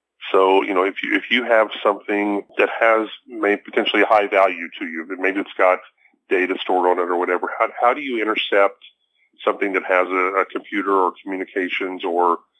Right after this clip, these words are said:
uh, some other to-, type of electronics on board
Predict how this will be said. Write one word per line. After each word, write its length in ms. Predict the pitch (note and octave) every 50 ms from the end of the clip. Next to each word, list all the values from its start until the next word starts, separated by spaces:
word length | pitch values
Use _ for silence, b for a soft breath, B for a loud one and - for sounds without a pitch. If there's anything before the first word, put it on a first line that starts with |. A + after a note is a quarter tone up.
| b b b b b - G2
uh, 60 | F#2+ - -
some 140 | - A2+ A#2
other 100 | A2 G#2
to-, 240 | - - A2 G2+ - -
type 200 | - G#2 G2 -
of 80 | F#2+ F2+
electronics 640 | F2+ F2 F2 - - - G2+ G2+ G2 F#2 - - - - -
on 240 | G2+ G2+ G2+ G2 F2+
board 460 | F#2 F#2+ G2 G2 F#2 E2 D#2+ D#2+